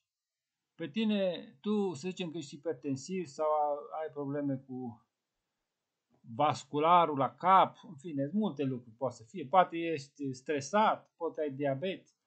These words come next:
pe bază de stres, poate ești nevrotic, orice ai tu. Uh, ce faci? Știi că îi pune la dușuri reci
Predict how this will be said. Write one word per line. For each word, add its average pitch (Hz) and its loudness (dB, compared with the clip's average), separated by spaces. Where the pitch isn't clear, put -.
pe 139 -12
bază 135 -2
de 127 -6
stres, 160 -6
poate 151 0
ești 151 -8
nevrotic, 151 -2
orice 196 0
ai 143 2
tu. 131 -8
Uh, 127 -8
ce 220 4
faci? - 2
Știi - -4
că 220 2
îi 180 2
pune 214 4
la 180 10
dușuri 175 2
reci - -4